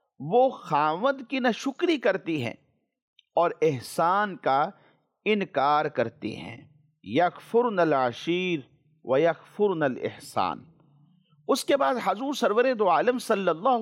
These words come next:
تعالی علیہ وآلہ وسلم نے ارشاد فرمایا، "اگر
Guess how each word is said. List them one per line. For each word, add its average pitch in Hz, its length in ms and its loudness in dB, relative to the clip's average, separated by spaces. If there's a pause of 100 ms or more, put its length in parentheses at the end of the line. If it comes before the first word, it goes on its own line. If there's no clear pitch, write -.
(120)
تعالی 175 260 2
علیہ 170 180 0
وآلہ 147 400 0
وسلم 202 420 -2
نے 220 100 -4
ارشاد 147 340 0
فرمایا، 175 460 0 (800)
"اگر 262 300 4